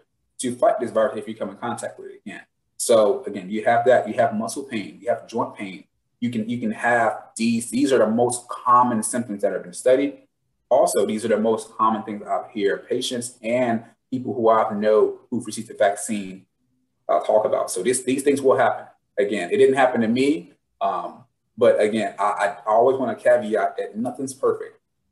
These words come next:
You're, you're not gonna feel amazing after getting this vaccine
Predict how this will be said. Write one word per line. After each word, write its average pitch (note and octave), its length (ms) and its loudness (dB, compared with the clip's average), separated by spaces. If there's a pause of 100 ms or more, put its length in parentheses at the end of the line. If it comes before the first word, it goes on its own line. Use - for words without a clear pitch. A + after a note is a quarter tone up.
(1300)
You're, A#2+ 140 0
you're B2 180 -2
not A#2 240 0
gonna A#2 180 -2
feel A#2+ 320 2
amazing A2 680 -4 (380)
after A2 240 -4
getting F#2+ 200 -6
this G#2 100 -8
vaccine G2+ 520 -2